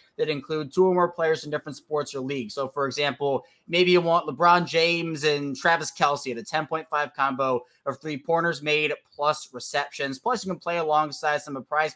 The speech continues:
Picks' favorite players like rapper Meek Mill and comedian Andrew Schultz. You can now find community plays under the promos tab of the app to view entries from some of the biggest names in the Prize Picks community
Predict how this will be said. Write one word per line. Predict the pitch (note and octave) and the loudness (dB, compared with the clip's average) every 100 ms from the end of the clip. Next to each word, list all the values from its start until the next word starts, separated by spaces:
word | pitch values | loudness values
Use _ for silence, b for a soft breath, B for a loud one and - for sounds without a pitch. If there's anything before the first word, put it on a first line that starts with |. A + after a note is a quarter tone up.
| D#3+ | -4
Picks' | D3 - - b b _ | -4 -6 -12 b b _
favorite | G#3 A#3+ A3 - | -2 0 -2 -8
players | E3+ F#3 F#3+ E3+ | -4 -4 -4 -4
like | D3 E3+ | -6 0
rapper | E3+ E3+ D3+ | 0 2 -2
Meek | C#3 C#3+ D3 | -2 -8 -4
Mill | D3 C#3+ | -4 -4
and | |
comedian | C#3 C#3 C3+ C3+ | -6 -8 -4 -4
Andrew | B2+ C#3 C3+ B2+ A#2+ | -4 -6 -6 -6 -6
Schultz. | C#3 C3 B2+ - _ | -4 -4 -4 -12 _
You | D#3 | -10
can | F3+ | -4
now | E3+ D#3+ | 2 2
find | E3 D3+ C3+ | 2 -2 -2
community | D3 D3+ C#3 | -8 -6 -8
plays | C#3+ C#3 C#3 | -6 -4 -2
under | C3 | -4
the | B2 | -6
promos | - D3 C#3+ C#3 C3+ | -2 -2 0 -4 -4
tab | C#3+ C#3 C3+ - | -4 -2 -2 -2
of | A3+ F#3 | -4 -2
the | F3+ | -2
app | E3 D#3+ | 0 -2
to | D3+ | -4
view | C#3 C#3+ | -10 -6
entries | D3 C#3 C#3+ | -6 -6 -10
from | C3+ | -12
some | C3+ | -10
of | C3+ | -8
the | B2 | -8
biggest | C#3 D3 - | -6 -8 -8
names | C3+ C3 | -8 -6
in | B2+ | -6
the | |
Prize | A2 B2+ B2 | -6 -6 -6
Picks | C3+ - - | -12 -14 -10
community | B2+ B2+ B2 A#2 | -8 -4 -6 -6